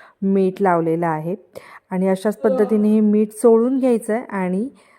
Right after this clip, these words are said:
स्टोअर करायचं आहे. तर स्टोअर तुम्ही काचेच्या बरणीमध्ये करू शकता किंवा स्टीलचा तुमच्याकडे हवाबंद असा डबा जर असेल तर त्या डब्यामध्ये पण तुम्ही स्टोअर करू शकता.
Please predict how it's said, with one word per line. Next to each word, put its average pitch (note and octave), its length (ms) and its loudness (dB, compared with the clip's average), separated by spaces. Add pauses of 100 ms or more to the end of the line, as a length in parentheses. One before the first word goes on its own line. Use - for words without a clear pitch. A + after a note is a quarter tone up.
(300)
स्टोअर G3+ 360 4
करायचं E3 380 -6
आहे. - 160 -18
तर A3+ 60 0
स्टोअर A#3 400 0
तुम्ही A#3+ 400 0
काचेच्या A3 540 -2
बरणीमध्ये G#3+ 580 0
करू G3+ 240 -4
शकता F#3+ 360 -8
किंवा G3 340 -4
स्टीलचा G#3 680 -4 (560)
तुमच्याकडे G3+ 420 0
हवाबंद G#3+ 520 4
असा G#3+ 240 2
डबा F#3 280 0
जर G3 180 -2
असेल F#3 360 -4
तर A3 60 -4
त्या A#3 160 -2
डब्यामध्ये F3+ 540 0
पण G3 140 -4
तुम्ही F#3+ 260 -4
स्टोअर G3 440 2
करू E3 200 -4
शकता. - 340 -14